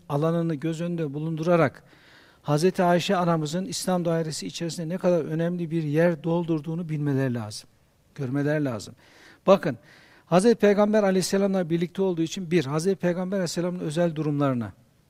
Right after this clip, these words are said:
Peygamber Aleyhisselam şöyle yapardı, kapıdan çıkarken bunu yapardı. Peygamber Aleyhisselam işte yağ sürerdi, saçını tarardı vesaire. Peygamber Aleyhisselam'a ait hususi özellikleri aktaran bir insan bir.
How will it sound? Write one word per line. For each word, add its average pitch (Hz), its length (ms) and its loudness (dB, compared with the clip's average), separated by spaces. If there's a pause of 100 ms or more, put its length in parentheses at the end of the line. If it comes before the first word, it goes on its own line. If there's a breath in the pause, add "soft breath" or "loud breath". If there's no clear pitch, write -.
Peygamber 196 320 -2
Aleyhisselam 185 300 -2
şöyle 185 240 -2
yapardı, 175 420 0
kapıdan 185 340 -2
çıkarken 175 500 -4
bunu 180 120 -4
yapardı. 170 540 0 (440 soft breath)
Peygamber 185 400 2
Aleyhisselam 185 320 -4
işte 175 200 -6
yağ 170 440 2
sürerdi, 156 580 0 (340 soft breath)
saçını 190 460 2
tarardı 170 440 0
vesaire. 196 580 6 (400 soft breath)
Peygamber 208 440 6
Aleyhisselam'a 196 640 2
ait 190 220 0
hususi 214 480 -4
özellikleri 190 560 0
aktaran 180 480 0
bir 185 100 0
insan 180 460 0
bir. 170 580 2